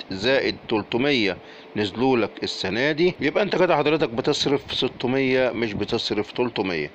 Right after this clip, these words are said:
طبعًا دي بالنسبة للسادة الموظفين وبرضه للمعاشات، بس في ناس في المعاشات هيقول لك: "أنا ما نزليش تلتمية جنيه،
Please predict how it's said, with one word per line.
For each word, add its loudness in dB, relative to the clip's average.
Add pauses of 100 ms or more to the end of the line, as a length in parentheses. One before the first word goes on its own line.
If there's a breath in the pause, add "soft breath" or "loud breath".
(260)
طبعًا 4
دي 6
بالنسبة 2
للسادة 2
الموظفين 0 (400)
وبرضه 2
للمعاشات، 2 (280)
بس -2
في 0
ناس 2
في 0
المعاشات 2
هيقول 4
لك: 0
"أنا 0
ما 2
نزليش 0
تلتمية -2
جنيه، -4